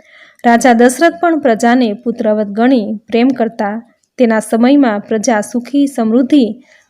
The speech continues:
અને આનંદી હતી. પ્રજામાં રાજા પણ ખૂબ લોકપ્રિય હતા.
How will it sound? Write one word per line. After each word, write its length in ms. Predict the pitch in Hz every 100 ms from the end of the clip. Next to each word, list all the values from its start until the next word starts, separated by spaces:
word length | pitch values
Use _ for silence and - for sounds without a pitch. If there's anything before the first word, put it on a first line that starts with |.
| -
અને 180 | 247 226
આનંદી 520 | 214 233 247 285 247
હતી. 420 | 226 208 208 226
પ્રજામાં 640 | 247 240 240 285 294 233 226
રાજા 320 | 220 220 254
પણ 240 | 262 254
ખૂબ 320 | 226 - 285
લોકપ્રિય 540 | 269 220 208 - 240 247
હતા. 460 | 233 - 202 208